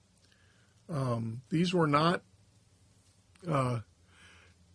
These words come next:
on the one hand, it's assumed that every man of military age would fight. But on the other hand, you have these exceptions that, that men are to be going home.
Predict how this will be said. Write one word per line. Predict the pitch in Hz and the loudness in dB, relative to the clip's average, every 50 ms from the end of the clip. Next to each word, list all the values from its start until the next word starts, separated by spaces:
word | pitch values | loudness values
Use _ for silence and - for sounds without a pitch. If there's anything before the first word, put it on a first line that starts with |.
| _ _ _ _ - | _ _ _ _ 4
on | 190 180 170 | 4 6 6
the | 160 147 | 6 4
one | 147 190 254 294 269 | 6 6 6 6 6
hand, | 240 214 214 208 190 180 175 170 | 8 6 8 8 6 6 4 4
it's | 165 - - | 2 0 -2
assumed | 151 - - - - 220 214 220 220 208 196 185 170 160 | -2 0 0 2 4 4 4 4 4 2 2 0 0 2
that | 151 139 131 | 2 2 4
every | 160 156 160 175 180 180 | 2 2 4 4 4 4
man | 170 151 147 147 147 143 143 139 135 131 123 127 - - - | 4 2 2 2 2 0 0 -2 -2 -4 -4 -6 -8 -8 0
of | 147 139 127 135 | 0 0 2 4
military | 147 151 151 147 135 - 165 143 135 131 131 | 4 4 6 4 4 4 4 4 6 6 6
age | 135 139 131 117 - | 6 6 4 0 -2
would | 123 104 - | -4 -6 -4
fight. | - 180 170 147 117 - - - - - - - - - - - - - - - - - - - - - - - - - - | -2 -2 -2 -2 -2 -8 -12 -20 -20 -20 -20 -20 -20 -20 -20 -20 -20 -20 -20 -20 -20 -20 -20 -20 -20 -20 -20 -20 -16 -4 2
But | 143 147 | 4 6
on | 160 160 156 | 6 6 4
the | 156 156 170 | 2 2 4
other | 214 247 247 220 180 | 6 6 6 8 8
hand, | 165 165 147 135 135 135 139 151 165 175 175 - - - - - - - - - - - - - - - - - - - - - - | 8 6 6 6 4 2 0 0 -2 -4 -6 -8 -12 -18 -20 -20 -18 -18 -18 -20 -20 -20 -20 -20 -20 -20 -20 -20 -20 -20 -20 -12 -4
you | 196 156 151 | 0 4 6
have | 170 175 156 | 6 6 6
these | 156 151 147 135 | 6 4 4 4
exceptions | 147 151 - - 233 254 240 - - - - 135 - - - - - - - - - - - | 0 -2 2 2 2 2 2 0 -6 -8 -8 -10 -16 -16 -18 -18 -20 -20 -20 -20 -20 -8 -2
that, | 147 143 143 - - - - | 0 0 0 0 -2 -10 -6
that | 175 151 147 147 | -6 -4 -4 -2
men | 151 160 175 175 | 0 2 2 2
are | 165 147 | 2 0
to | 147 | -2
be | 143 143 139 | -2 -4 -4
going | 135 139 135 131 131 131 | -2 -2 0 0 -2 -4
home. | 135 147 160 160 143 120 120 | -2 -2 0 0 0 -2 -4